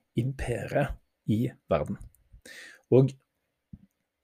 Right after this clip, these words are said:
eh, noen av de kule titlene til kongene var sånn som, eh, universets hersker og, ikke sant,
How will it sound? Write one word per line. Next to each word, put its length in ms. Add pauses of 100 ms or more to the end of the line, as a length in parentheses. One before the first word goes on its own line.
(340)
eh, 480
noen 300
av 40
de 120
kule 420
titlene 600
til 320 (160)
kongene 280
var 140
sånn 140
som, 200 (360)
eh, 320 (120)
universets 1080
hersker 720
og, 480
ikke 160
sant, 220